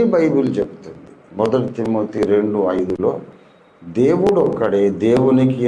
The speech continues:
నరునికి మధ్యవర్తి ఒక్కడే,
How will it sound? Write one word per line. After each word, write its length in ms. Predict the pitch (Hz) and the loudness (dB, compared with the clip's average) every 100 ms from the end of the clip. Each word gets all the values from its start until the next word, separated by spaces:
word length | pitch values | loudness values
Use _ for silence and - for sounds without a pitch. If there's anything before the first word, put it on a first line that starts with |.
| 110 | 0
నరునికి 560 | 107 110 117 113 165 202 156 - - - - - - - - 98 | 0 0 -2 -2 0 2 0 -4 -14 -20 -14 -12 -12 -20 -8 -4
మధ్యవర్తి 720 | - 131 123 127 127 147 180 202 - - - - - 95 | -2 0 2 2 0 0 0 0 -4 -14 -20 -20 -8 -6
ఒక్కడే, 340 | - 131 135 | -2 0 0